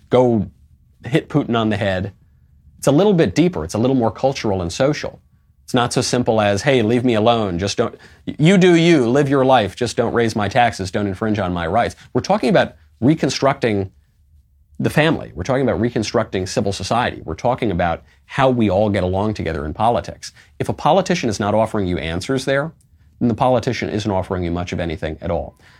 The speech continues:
DeSantis has a great, a great gut on this. DeSantis just signed a bill in Florida to promote fatherhood.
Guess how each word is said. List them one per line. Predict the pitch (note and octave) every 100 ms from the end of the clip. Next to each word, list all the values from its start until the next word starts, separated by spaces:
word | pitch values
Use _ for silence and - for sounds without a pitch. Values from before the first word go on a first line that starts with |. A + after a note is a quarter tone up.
| _
DeSantis | - - A#3 D3+
has | B2+ G#2+
a |
great, | G#2+ A2+ A2+ - _ _ _ _ _ _ -
a |
great | C3 D#3 A2+ A2+
gut | C3+ - G2+
on | D#2+
this. | D2+ -
DeSantis | - C3 C3+ C#3+ -
just | C3+ C3+
signed | C#3+ C3+
a | G#2+
bill | A2+ A2+ A2
in | G#2+
Florida | - B2 C3 E2 A#1 - _ _ _ _ _ -
to | -
promote | - - C3+ B2+ B2+ C#3+ - - _ _ _ _
fatherhood. | - - B2+ A2 F2+ A2 -